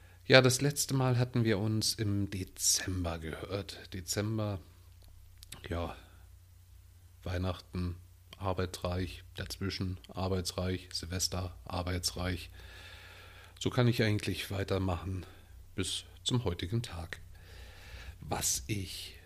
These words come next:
ganz lustig fand, war der Zufall. Ich hatte ja gesagt, eigentlich hätte ich vorgehabt, eine Postkartenaktion zu Weihnachten zu starten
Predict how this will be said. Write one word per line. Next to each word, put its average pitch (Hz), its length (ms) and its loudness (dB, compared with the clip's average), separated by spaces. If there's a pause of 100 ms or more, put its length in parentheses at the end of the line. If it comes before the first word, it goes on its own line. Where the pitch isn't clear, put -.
(480)
ganz 98 280 2
lustig 110 360 2
fand, 95 300 0
war 87 80 4
der 87 140 0
Zufall. 98 600 0
Ich - 160 -8
hatte 95 160 -4
ja 92 80 -4
gesagt, 90 500 -4
eigentlich 104 460 2
hätte 95 160 0
ich 82 220 -8
vorgehabt, 95 800 -2 (420)
eine 90 80 0
Postkartenaktion 98 1300 2
zu 90 160 -2
Weihnachten 92 640 -2 (300)
zu - 180 -2
starten 92 720 0